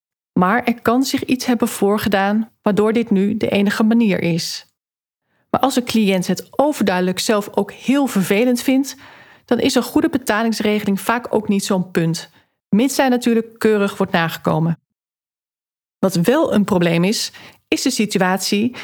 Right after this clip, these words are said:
wanneer zo'n cliënt niets van zich laat horen en jij er als advocaat als het ware achteraan moet vangen. En dat was ook het geval bij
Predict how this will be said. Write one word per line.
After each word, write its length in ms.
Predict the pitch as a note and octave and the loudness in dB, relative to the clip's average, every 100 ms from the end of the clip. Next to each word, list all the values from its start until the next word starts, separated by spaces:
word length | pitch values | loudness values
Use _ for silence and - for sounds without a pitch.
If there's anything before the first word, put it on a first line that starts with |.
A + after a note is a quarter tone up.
| - - | -8 -2
wanneer 200 | G#3 G3+ | 0 2
zo'n 120 | G#3+ | 0
cliënt 500 | G#3+ G3 F3 F#3 - | 0 0 0 -2 0
niets 300 | G#3 B3+ - | 2 2 0
van 160 | F#3 | -2
zich 180 | F3+ G3 | 0 0
laat 160 | A3 A3+ | 0 0
horen 600 | B3 C4+ F#3 D#3+ E3 - _ _ _ _ - | 0 2 2 0 -2 -8 _ _ _ _ 0
en 100 | G3+ | 2
jij 200 | G3 A#3 | 2 2
er 120 | B3 | 2
als 140 | G#3+ - | 0 -2
advocaat 560 | G3+ - - G#3 - | -2 -2 -2 -2 -2
als 100 | A#3+ | -2
het 100 | A3 | 0
ware 300 | G3 G#3 G#3 | 0 0 0
achteraan 480 | - - G3 A3 A#3 | -2 -2 0 0 0
moet 160 | E3+ - | 0 -2
vangen. 440 | - F3+ D#3+ D#3+ - _ _ _ _ _ _ | -2 0 0 -4 -8 _ _ _ _ _ _
En 100 | - | 0
dat 120 | G#3 | 2
was 140 | B3 G#3 | 0 0
ook 140 | A#3+ | -2
het 100 | - | -2
geval 540 | - - F3+ F3 A#3+ G#3 | -4 -2 0 0 0 0
bij 440 | E3 D#3 - | 0 -2 -8